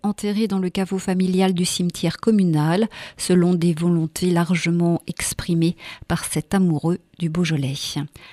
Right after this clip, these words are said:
Un territoire auquel ce défenseur de la langue française a maintes fois renouvelé son affection dans ses écrits,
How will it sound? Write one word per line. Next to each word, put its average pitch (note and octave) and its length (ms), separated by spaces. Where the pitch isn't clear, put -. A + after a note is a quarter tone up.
Un G3 120
territoire A3+ 800
auquel G#3 320
ce - 160
défenseur G3 560
de A3 80
la F3 140
langue F#3+ 180
française G#3 560
a F3+ 80
maintes F3 240
fois A3 220
renouvelé F#3+ 480
son E3 240
affection F#3+ 640
dans F3 100
ses E3+ 320
écrits, - 400